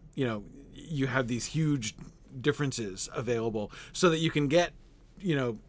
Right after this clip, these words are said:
different films that are quite significantly different because they're focusing on different elements of the story.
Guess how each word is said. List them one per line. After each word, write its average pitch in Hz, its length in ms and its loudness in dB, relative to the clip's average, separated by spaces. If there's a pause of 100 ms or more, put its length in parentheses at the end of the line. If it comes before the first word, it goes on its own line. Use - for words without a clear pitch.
(200)
different 143 280 4
films 151 520 4 (480)
that 139 120 6
are 139 100 6 (100)
quite - 640 -2
significantly 127 840 0
different 143 380 0 (100)
because 131 240 0
they're 127 140 2
focusing 131 460 0
on 113 120 0
different 117 320 -2
elements 117 420 -2
of 98 140 -8
the 101 80 -8
story. 95 480 -4